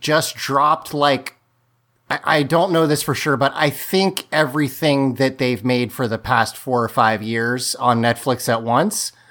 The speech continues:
Um, and my wife, Adrian, just picked one randomly and started watching it,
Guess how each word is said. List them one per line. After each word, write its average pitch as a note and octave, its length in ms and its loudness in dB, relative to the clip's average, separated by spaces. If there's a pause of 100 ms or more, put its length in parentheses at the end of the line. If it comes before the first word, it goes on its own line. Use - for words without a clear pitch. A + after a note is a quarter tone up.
(580)
Um, C#3 580 0 (220)
and C#3+ 580 0 (200)
my C#3 480 0
wife, C3 500 -2
Adrian, D3+ 560 -2
just - 320 -4
picked C3 300 -4
one D3 260 2
randomly D3+ 580 0
and C#3 120 0
started C3+ 300 0
watching C3 380 0
it, E3 140 2